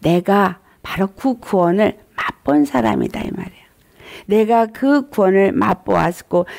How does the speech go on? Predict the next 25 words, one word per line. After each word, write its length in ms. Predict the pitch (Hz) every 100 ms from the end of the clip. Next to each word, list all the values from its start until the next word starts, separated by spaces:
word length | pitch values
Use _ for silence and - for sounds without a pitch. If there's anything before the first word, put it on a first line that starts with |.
| -
내가 380 | 208 233 254 254
주 160 | - 214
앞에 280 | 214 226
기도한 580 | 220 - 233 254 233 -
것이 300 | - 196 - -
응답이 460 | 247 247 113 107
되어졌다는 680 | 214 202 190 185 - 196 220 220 -
이 160 | 247 220
기도의 400 | - 190 202 208
응답은 640 | 190 180 175 180 233 202 - -
뭔가를 520 | 175 226 262 269 254
기도한 680 | 254 220 196 208 202 196 185
것에 440 | 180 180 - 226
응답을 480 | - 190 196 185 185
받았다는 600 | 180 165 185 - 175 175
것이 320 | 170 147 -
아니라, 480 | - 160 156 185 247 - - - - _
철저하게 760 | - 302 311 - 226 190 196
내가 440 | 175 156 160 208 254 - -
하나님을 720 | - 302 285 208 175 175 190 _
만났다, 640 | 165 147 165 185 170 156
이 100 | 165
말이에요. 300 | 165 - - - _ -
하나님을 580 | 277 269 226 190 185
만났다. 680 | 175 175 160 175 - 170 170